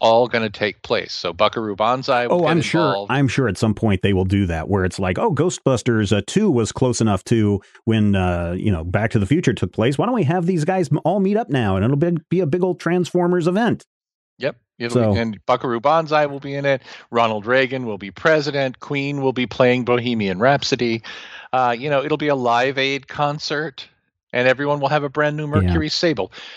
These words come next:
Speaker 1: You know, I, <sighs>
Speaker 2: Here's the other
Speaker 1: I
Speaker 2: thing.
Speaker 1: don't, yeah.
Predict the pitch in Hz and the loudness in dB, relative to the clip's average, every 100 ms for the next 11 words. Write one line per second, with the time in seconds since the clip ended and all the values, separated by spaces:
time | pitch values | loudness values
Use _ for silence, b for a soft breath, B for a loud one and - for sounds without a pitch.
0 | B B 175 180 170 - 180 _ _ _ | B B 0 2 0 -2 -8 _ _ _
1 | _ _ _ _ - - 165 139 - - | _ _ _ _ -20 -8 -6 -6 -8 0
2 | 196 208 165 120 196 247 127 - _ _ | 2 4 4 4 4 4 2 -4 _ _
3 | - - _ _ - - - | -20 -20 _ _ -14 -12 -10